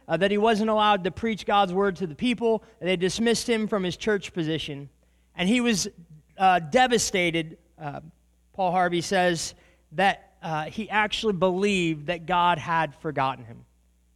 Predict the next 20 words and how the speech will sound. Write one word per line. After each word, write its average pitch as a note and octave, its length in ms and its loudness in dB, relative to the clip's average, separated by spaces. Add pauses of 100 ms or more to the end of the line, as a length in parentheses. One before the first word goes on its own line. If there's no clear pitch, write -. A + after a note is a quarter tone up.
(200)
Um, C#3+ 180 -12
that F#3+ 140 2
in G3+ 140 2
his A3 300 0
desire G#3 380 6
to G3+ 80 2
be F3+ 120 -2
selfless A3 600 0
to A3 100 -4
these F#3+ 180 -4
people G3+ 260 -6
and F#3 80 -4
to F3 80 -4
preach A3 300 -6
the G3+ 100 -2
word, G3 220 2
that F#3 100 0
when G3+ 120 -2
he G#3 60 0
was F#3 140 -4